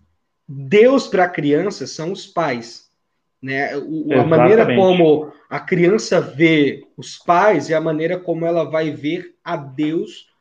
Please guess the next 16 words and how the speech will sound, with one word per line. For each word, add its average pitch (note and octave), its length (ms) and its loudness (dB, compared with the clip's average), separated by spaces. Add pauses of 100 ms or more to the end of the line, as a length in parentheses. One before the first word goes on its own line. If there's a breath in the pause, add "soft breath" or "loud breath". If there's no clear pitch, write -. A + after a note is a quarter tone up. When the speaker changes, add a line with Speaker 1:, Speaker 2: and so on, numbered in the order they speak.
(160)
Speaker 1:
no E3+ 120 -8
futuro. F3 680 -4 (840)
Então, F#3 420 -2
pai, B2+ 420 -2 (520)
isso C#3+ 240 -10
aqui F3+ 240 -8
é E3+ 60 -2
muito F3+ 260 -4
forte. C3+ 420 -4 (260 loud breath)
Você C#3 380 -4
precisa E3 580 -6
ser D3+ 440 -2
um D3+ 80 -4
melhor D3 600 0
exemplo C#3+ 560 -4
pro C#3 160 -6